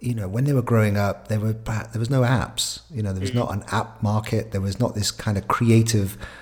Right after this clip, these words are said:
Speaker 1: uh, excitement that we get nowadays with all the stuff that's going on the web.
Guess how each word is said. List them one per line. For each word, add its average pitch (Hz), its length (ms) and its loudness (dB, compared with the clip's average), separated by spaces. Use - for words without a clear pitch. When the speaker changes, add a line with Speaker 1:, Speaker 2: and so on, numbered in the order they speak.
Speaker 1:
uh, 92 480 -2
excitement 113 560 2
that 92 60 -2
we 98 100 0
get 101 280 -2
nowadays 107 640 2
with 95 140 -6
all 104 220 0
the 98 160 -2
stuff - 260 -4
that's - 140 -10
going 98 200 -2
on 90 160 0
the 87 80 -2
web. 98 340 0